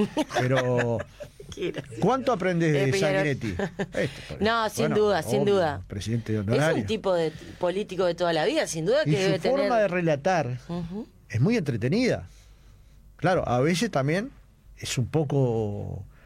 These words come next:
Speaker 1: Sanguinetti es un colado de la política. Vos pensás que en este país los presidentes eran, eh, Herrera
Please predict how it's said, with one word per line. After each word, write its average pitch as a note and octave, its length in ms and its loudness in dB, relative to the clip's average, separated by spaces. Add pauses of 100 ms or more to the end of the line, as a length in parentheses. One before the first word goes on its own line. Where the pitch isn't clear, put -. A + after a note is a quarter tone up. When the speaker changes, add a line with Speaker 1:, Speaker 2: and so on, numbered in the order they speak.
(920)
Speaker 1:
Sanguinetti A3 540 0
es C#3+ 100 0
un D3+ 100 0
colado D#3 280 2
de C3+ 60 0
la G2 80 -2
política. A#2 480 -2
Vos C#3+ 120 0
pensás D3+ 340 0
que B2+ 100 -2
en D3+ 80 2
este C3 400 0
país E3+ 460 0
los G2+ 140 -4
presidentes E3 520 -2
eran, A#2 340 0
eh, G2+ 560 -4
Herrera A3+ 520 -2